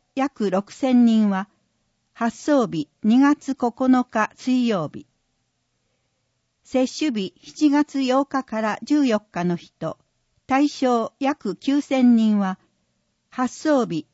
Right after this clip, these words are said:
二月十六日水曜日。二月十六日以降、接種券の発送は、おおむね一週間ごとの予定です。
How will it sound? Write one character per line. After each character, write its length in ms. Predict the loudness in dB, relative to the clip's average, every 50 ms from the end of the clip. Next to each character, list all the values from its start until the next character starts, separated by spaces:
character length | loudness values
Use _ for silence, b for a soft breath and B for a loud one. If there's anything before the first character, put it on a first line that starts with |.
| _ 0
二 160 | 2 4 6
月 360 | 6 4 2 2 0 -2 -2
十 220 | -2 -2 -2 -2
六 300 | -2 -2 -4 -2 2 2
日 340 | 4 4 2 0 -4 -8 -8 -10
水 320 | -10 -8 -4 -4 -2 -2
曜 220 | -2 -2 -4 -6
日。 160 | -8 -12 -16 -18 _ _ _ _ _ _ _ _ _ _ _ _ _ _ _ _ _ _ _ _ _ _ _ _ _ _ _ _ _ _ _ _ _ _ _ _ _ _
二 140 | -2 0 2
月 340 | 2 0 -2 -4 -6 -6 -4
十 220 | -4 -2 -2 -2
六 240 | -2 -2 -2 0 2
日 380 | 2 2 2 0 -4 -6 -6
以 80 | -6 -8
降、 420 | _ -8 -8 -6 -6 -8 -10 -12 _
接 220 | _ -8 -6 -6 -6 -6
種 120 | -10 -12 -8
券 260 | -6 -4 -2 -2 -2
の 100 | -2 -4
発 240 | -6 -8 -10 -12 -8
送 260 | -6 -6 -4 -4 -4
は、 200 | -6 -6 -8 -12 _ _ _ _ _ _ _ _
お 160 | 0 2 2
お 40 | 4 4
む 120 | 4 4
ね 220 | 2 2 0 -4 -6
一 120 | -8 -10 -10
週 280 | -8 -8 -6 -6 -6
間 280 | -4 -2 0 2 2 2
ご 120 | 0 -2
と 100 | -4 -6
の 140 | -4 -4 -4
予 140 | -4 -6 -6
定 260 | -8 -8 -8 -8 -8
で 140 | -8 -10 -14
す。 200 | -14 -18 -20 _